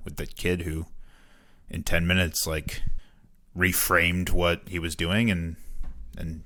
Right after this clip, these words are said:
who knows now what he, he might go on to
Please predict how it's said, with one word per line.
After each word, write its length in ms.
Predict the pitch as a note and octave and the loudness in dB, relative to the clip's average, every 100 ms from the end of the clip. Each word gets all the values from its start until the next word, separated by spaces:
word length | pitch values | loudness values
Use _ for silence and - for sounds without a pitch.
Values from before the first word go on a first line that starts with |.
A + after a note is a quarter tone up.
| - | -4
who 100 | G2 | 2
knows 380 | A2+ A#2+ D#2 - | 6 6 4 -4
now 380 | D#2+ E2+ F#2 - | -2 0 0 -2
what 160 | F2+ F2 - - - - - - - | 0 0 -2 -4 -4 -6 -6 -6 -6
he, 140 | - - | -8 -10
he 160 | - E2+ | -10 -4
might 560 | E2+ F2+ F2 - - | 0 2 2 -2 -4
go 160 | - F2 | 0 0
on 180 | F2+ F#2 | 2 2
to 200 | F#2+ F2 | 2 0